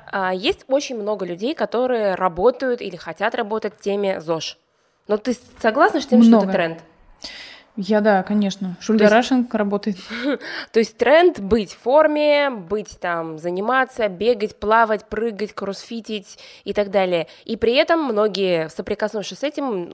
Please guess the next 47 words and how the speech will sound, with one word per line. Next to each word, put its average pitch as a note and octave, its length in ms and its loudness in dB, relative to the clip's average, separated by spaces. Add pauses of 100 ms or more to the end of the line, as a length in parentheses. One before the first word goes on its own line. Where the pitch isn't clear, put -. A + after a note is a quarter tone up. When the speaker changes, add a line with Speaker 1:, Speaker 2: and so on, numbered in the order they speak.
Speaker 1:
хотят B3+ 280 -6
на A3 60 -2
этом G#3 180 0
зарабатывать, F3 540 -6
то E3+ 60 -12
есть - 100 -14
хотят A3 240 -4 (120)
быть G#3 300 -8
кем-то A3 380 -2
в F3+ 40 -6
этой F#3 160 -4
отрасли. E3 300 -6
Speaker 2:
Ну, F#3+ 60 -2
конечно, G3+ 400 2
я B3+ 80 8
приведу A3+ 320 2
конкретный A3 480 0
пример. G3+ 400 -2 (320)
Восемь B3 280 6
лет A#3 140 4
назад G#3+ 320 2
был A#3 160 4
проект G#3 300 2
«Беги G3+ 240 0
за G3 140 0
мной», A#3 200 2
он F#3+ 140 -2
щас D#4 300 2
есть, F#3+ 220 -2
но F#3+ 160 -4
он F#3+ 140 -2
был F#3+ 280 -4 (360)
непопулярный A3+ 640 6
восемь F#3+ 260 -2
лет F3 140 -8
назад. F3 360 -6
Никто F#3 220 -2
не B3+ 140 6
бегал C4 300 6
на G#3 140 2
улицах. G3+ 440 -2
И F#3+ 40 -4
я A#3+ 420 0 (120)
с - 120 -12
утра, A3+ 320 2
выходя G#3 760 0
зимой, A3+ 560 4